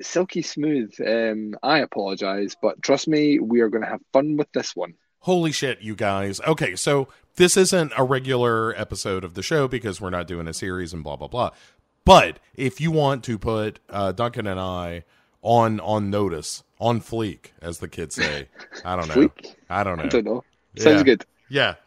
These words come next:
Speaker 2: I'm going with it. Um, <laughs> then what you do is you,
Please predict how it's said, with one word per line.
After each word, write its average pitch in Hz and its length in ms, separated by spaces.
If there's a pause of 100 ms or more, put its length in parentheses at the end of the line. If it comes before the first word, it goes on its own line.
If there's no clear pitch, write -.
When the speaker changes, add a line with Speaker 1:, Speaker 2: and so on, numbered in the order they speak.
(140)
Speaker 2:
I'm 110 140
going 104 300
with 90 180
it. 80 140 (280)
Um, 131 500
<laughs> - 60 (580)
then 139 640 (180)
what 139 240
you 120 80
do 110 440
is 104 360
you, 107 220